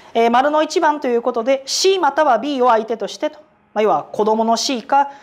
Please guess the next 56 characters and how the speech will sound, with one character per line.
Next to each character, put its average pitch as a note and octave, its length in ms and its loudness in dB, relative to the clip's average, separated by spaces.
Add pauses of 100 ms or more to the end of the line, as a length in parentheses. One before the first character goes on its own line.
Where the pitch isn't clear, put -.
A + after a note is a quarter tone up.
(140)
親 B3+ 260 -2
権 B3 220 2
を A#3+ 60 0
行 C4 80 -2
う B3+ 40 0
母 A#3+ 440 2
D、 A#3 240 -8
B A#3+ 320 -4
を - 140 2
相 F#3+ 180 2
手 A3+ 80 -10
に G3 100 -6
す A3+ 100 -10
る C4 120 -6
ん C4+ 80 -8
だ B3 80 2
よ D4+ 80 4
っ F4 100 -8
て - 80 -6
い D#3 40 -4
う - 40 -6
指 - 40 -8
摘。 - 340 -8
こ C4+ 100 -2
れ E4+ 100 2
が F4+ 120 0
あ E4 40 2
れ D#4 100 0
ば F4 100 0
プ F4 100 -8
ラ G3+ 100 0
ス G#3 120 -10
六 E3 180 -4
点 D4+ 200 -6
と - 140 -18
い C#3 40 -10
う - 20 -12
こ D3 80 -12
と - 100 -16
で - 80 -20
す。 - 220 -20 (760)
ま D4+ 100 0
あ、 - 20 0
今 G#4 260 2
回 C#4+ 220 2
は C#4 280 2
丸 A#3+ 240 2
の C#4 140 -2
一、 E4 300 -4
六 F3 220 -2
点、 F3+ 240 -4 (200)
丸 A3 220 2
の B3 120 0
二、 D4+ 280 -8
六 F3+ 200 -2
点、 E3+ 220 -6